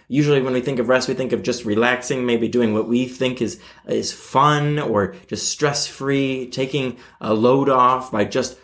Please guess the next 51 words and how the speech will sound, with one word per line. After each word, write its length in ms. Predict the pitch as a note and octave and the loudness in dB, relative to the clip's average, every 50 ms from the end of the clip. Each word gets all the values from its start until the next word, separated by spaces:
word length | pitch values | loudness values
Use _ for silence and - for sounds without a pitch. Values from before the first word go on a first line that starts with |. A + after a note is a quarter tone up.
| _ _ | _ _
uh, 140 | - - - | -14 -10 -8
sitting 340 | - - - D#3 C#3+ D3+ C#3 | -6 -4 -2 0 0 0 2
back 240 | C#3+ C#3 C3 B2+ - | 2 2 0 0 -2
and 100 | A2 G2 | -2 0
relaxing, 640 | F#2+ F#2 G2+ A2+ A#2 A#2+ A#2 - - A#2+ A#2 A#2 | 0 2 2 2 2 2 0 -2 0 0 2 2
maybe 240 | A#2+ A#2+ A2+ G2+ - | 4 4 4 2 2
putting 160 | A#2+ A2+ G2+ | 0 0 0
our 80 | G2 F2+ | -2 -4
feet 300 | - - C#3 C3 B2+ C3 | -4 -4 -4 0 2 2
up 180 | B2 A#2+ - | 2 2 2
on 60 | G#2+ | -2
a 60 | F#2+ F#2 | -4 -6
couch 500 | - - B2 C3 C3 C#3 C3+ - - G#2+ | -4 -2 0 2 2 0 0 -4 -6 -6
and 100 | G#2 - | -6 -4
just, 260 | B2+ B2 - - - - - _ _ _ | -4 -6 -6 -8 -10 -16 -20 _ _ _
just 380 | - - C3 B2+ - - - | -2 0 0 0 -2 -6 -4
relaxing 640 | A#2+ A#2 G#2+ A2 A2+ A2+ A2+ A2+ - - A#2+ G#2+ F#2+ | -2 -2 0 0 0 0 -2 -2 -2 -2 -2 -2 -2
from 160 | G2+ F#2 - | -6 -6 -4
all 220 | B2 B2+ C3 C#3 C#3 | 0 0 2 2 2
the 100 | C3+ A#2+ | 2 0
stress 320 | - - A#2+ G#2+ G2 - | 0 0 0 0 2 0
of 80 | A2+ G#2+ | 0 0
the 80 | G2+ | 2
world 220 | F#2+ G2 G2 F#2+ F#2+ | 2 4 2 4 2
going 200 | G2 F#2+ F#2+ F#2 | 2 2 2 2
around 300 | F2+ F2+ F2+ F2+ F2+ F2+ | 2 2 2 2 0 0
us. 140 | F2 - | -2 -4
But 160 | - - - B2+ | -6 -10 -4 -2
we 100 | C#3 C#3 | 0 2
see 220 | - - G#3+ F#3+ | 2 4 4 4
here 260 | F3+ F3+ E3+ F3+ - - - - | 4 4 4 2 -2 -8 -8 -2
a 80 | - B2+ | -2 -2
different 360 | A#2+ - F#3+ A#3 - F4 - | 2 2 2 2 2 0 -4
perspective 520 | - F#3 - - A2 G2 - - A2 F2+ - | -4 -4 0 2 2 2 2 0 -2 0 0
from 240 | A2+ G#2 G2+ F#2 - - _ _ - | 0 0 0 -2 -6 -12 _ _ -6
Jesus, 520 | C#3+ - B2 C#3+ B2 G2+ F#2 F#2 F#2 - | -2 0 0 2 2 0 0 -2 -2 -4
a 60 | A2+ | -4
different 320 | F#2+ - F#3 F#3 - A3+ - | -2 0 0 2 0 0 -2
perspective 460 | - - - A3 G3 F#3 - G2+ F2+ | -4 -2 2 2 2 2 0 -2 0
here 180 | - G#2+ G2+ F#2+ | 2 4 4 4
in 140 | F#2+ F#2+ | 2 2
Scripture. 680 | F2+ - - A#2+ G#2+ - - - G#2 F#2+ F#2+ F2+ - - - _ _ _ _ _ _ _ - - _ - | 0 0 0 0 0 0 0 2 2 2 2 0 -4 -12 -20 _ _ _ _ _ _ _ -14 -12 _ -4
We 100 | C3+ C#3+ | -4 0
see 160 | - D#3+ D3+ | 2 2 2
that 160 | C#3+ A#2+ - | 2 2 0
the 80 | A2+ G2+ | -4 -6
real, 680 | G2 G#2 A#2+ C#3 D#3 E3 F3 E3+ E3+ - - - _ _ _ _ _ _ _ | -4 -2 2 4 4 4 4 2 2 -2 -6 -10 _ _ _ _ _ _ _
true 420 | - - - E3 F3 F3+ F#3+ F#3 | -18 -4 2 4 6 6 4 4
way 300 | E3 A#2+ A2+ G2+ G#2 G2+ | 2 4 4 4 6 4
to 80 | G2 F#2+ | 2 0
find 480 | - - G#2 G2+ G2+ G2+ G2 F2+ - | 0 0 2 2 2 2 0 -2 -6